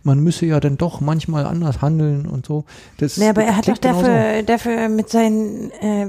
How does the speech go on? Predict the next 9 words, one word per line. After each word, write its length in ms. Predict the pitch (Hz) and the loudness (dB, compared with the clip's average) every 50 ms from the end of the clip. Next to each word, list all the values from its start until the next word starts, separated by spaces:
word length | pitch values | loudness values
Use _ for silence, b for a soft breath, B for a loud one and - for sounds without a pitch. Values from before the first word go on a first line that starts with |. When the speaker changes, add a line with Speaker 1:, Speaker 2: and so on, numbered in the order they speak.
| 190 185 | -2 0
Speaker 2:
Waffendeals 760 | 208 220 220 - 247 233 220 220 220 220 226 220 - - - | 0 0 0 0 -4 -4 -2 0 0 0 0 -2 -4 -6 -4
doch 120 | - 226 | -4 -4
dafür 440 | - - 226 220 214 - - 233 214 | -2 0 0 0 0 0 -4 -4 -2
den, 400 | 214 202 208 214 208 202 214 262 - - | -2 -2 -2 -2 -4 -4 -8 -12 -10 -4
den 100 | 226 214 | -4 -4
Journalisten 580 | 208 - 220 214 214 214 240 226 - - 240 220 | -2 0 0 0 0 -2 -2 -4 -4 -6 -4 -2
der 120 | 220 214 | -2 0
Welt 220 | 202 240 262 262 - | 2 2 0 0 -2
freigekriegt. 720 | - - 202 190 185 175 190 180 - - 190 - - - | -6 -2 0 0 0 0 -2 -4 -6 -10 -10 -10 -10 -20